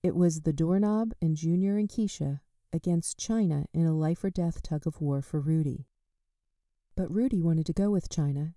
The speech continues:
and was trying to help her as much as he could by twisting and squirming away from Keisha. Just then, a baseball bat fell down off the wall and hit Junior's hand,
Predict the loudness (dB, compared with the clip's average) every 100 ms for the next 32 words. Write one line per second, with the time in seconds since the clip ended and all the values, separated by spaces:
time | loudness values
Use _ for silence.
0 | 0 2 2 -2 0 0 0 -2 -2 0
1 | 2 0 0 -2 -2 -4 -6 -2 -2 0
2 | -2 -2 -4 -4 -4 -4 -2 -2 -2 -4
3 | -4 -2 0 -2 -2 -2 -4 -4 -6 -6
4 | -10 -10 -8 -10 -10 _ _ _ _ _
5 | _ _ _ _ _ _ _ _ _ _
6 | 0 0 0 -2 0 0 -2 -6 -6 -2
7 | -2 -4 -6 -4 -4 -4 -6 -4 -2 0
8 | 0 0 0 -2 -2 0 0 0 -2 -2
9 | -6 -4 -4 -2 -4 -4 -4 -2 -4